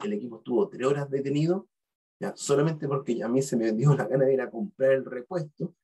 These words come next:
y la reparación duró media hora. O sea, el equipo estuvo tres horas detenido porque no tenía ese elemento que cuando llegué allá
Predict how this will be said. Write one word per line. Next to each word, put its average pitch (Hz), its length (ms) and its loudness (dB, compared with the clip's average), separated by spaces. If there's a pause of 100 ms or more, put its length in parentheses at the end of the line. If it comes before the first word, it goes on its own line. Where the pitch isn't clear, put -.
(160)
y - 100 2
la 110 120 6
reparación 107 680 2
duró 123 320 2
media 127 420 2
hora. 180 240 2 (480)
O - 20 -20
sea, 90 160 -6
el 87 80 -4
equipo 98 280 -12
estuvo 104 280 -2
tres 107 200 -6
horas 117 200 -4
detenido 117 680 0 (160)
porque - 280 -2
no 107 140 4
tenía 110 500 0 (380)
ese 107 300 2
elemento 110 480 2
que 101 100 -2
cuando 95 260 0
llegué 90 340 -2
allá 117 440 0